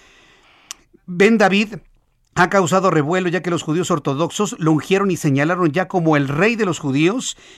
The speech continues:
y gobernante de todo Israel. Ese mismo Mesías que esperaban cuando Jesús peregrinaba hace dos mil años, parece que ahora ya lo han identificado en Yiscahu ben David. Pero el asunto interesante es que en el mundo occidental, fíjese lo que son las cosas,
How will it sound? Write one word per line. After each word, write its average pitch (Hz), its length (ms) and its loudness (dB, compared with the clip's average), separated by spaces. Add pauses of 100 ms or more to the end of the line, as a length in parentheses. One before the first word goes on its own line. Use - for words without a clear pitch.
y 170 120 0
gobernante 160 580 4
de 151 80 2
todo 180 220 0
Israel. 151 420 0 (320)
Ese 226 240 0
mismo 240 260 0
Mesías 202 360 0
que 190 80 -2
esperaban 165 580 2
cuando 135 320 -2
Jesús 131 300 -6
peregrinaba 143 500 0
hace 160 120 -4
dos 123 160 -4
mil 143 160 0
años, 175 420 -2 (360)
parece 147 280 -6
que 151 140 0
ahora 214 360 6
ya 165 200 2
lo 190 120 2
han 185 100 2
identificado 156 880 -2
en 143 200 0
Yiscahu 180 680 -4
ben 160 340 0
David. 156 340 0 (800)
Pero 131 280 -2
el 127 60 -4
asunto 269 320 0
interesante 160 680 -2
es 156 220 -2
que - 240 -10
en 147 200 -2
el 147 200 -2
mundo 277 360 0
occidental, 160 840 -2 (380)
fíjese 143 240 -8
lo 123 100 -10
que - 60 -20
son 139 120 -8
las 127 120 -10
cosas, 92 400 -18